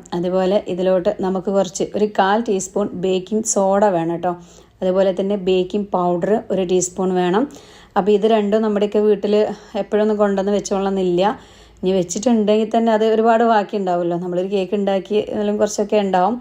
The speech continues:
ഇനിയിപ്പോൾ ബേക്കിംഗ് പൗഡർ ഇല്ലെങ്കിൽ ബേക്കിംഗ് സോഡ കുറച്ചിട്ടിട്ടും ഇത് നിങ്ങൾക്ക് റെഡിയാക്കി എടുക്കാം ട്ടോ.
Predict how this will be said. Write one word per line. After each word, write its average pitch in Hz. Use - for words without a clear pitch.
ഇനിയിപ്പോൾ 214
ബേക്കിംഗ് 196
പൗഡർ 196
ഇല്ലെങ്കിൽ 196
ബേക്കിംഗ് 196
സോഡ 190
കുറച്ചിട്ടിട്ടും 190
ഇത് 185
നിങ്ങൾക്ക് 185
റെഡിയാക്കി 180
എടുക്കാം 175
ട്ടോ. 185